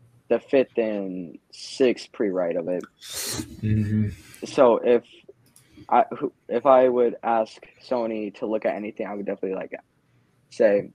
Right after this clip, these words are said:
Speaker 1: Troy Boyle seventeen's, uh, YouTube video on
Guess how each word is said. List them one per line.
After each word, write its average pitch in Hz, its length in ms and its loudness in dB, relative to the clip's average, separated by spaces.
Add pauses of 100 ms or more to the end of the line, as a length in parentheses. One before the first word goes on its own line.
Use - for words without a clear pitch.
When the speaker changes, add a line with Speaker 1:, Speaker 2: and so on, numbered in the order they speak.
(800)
Speaker 1:
Troy 143 280 4
Boyle 120 260 2
seventeen's, 107 760 -8 (300)
uh, 101 200 0 (100)
YouTube 107 320 -6
video 98 300 -2
on 95 560 -8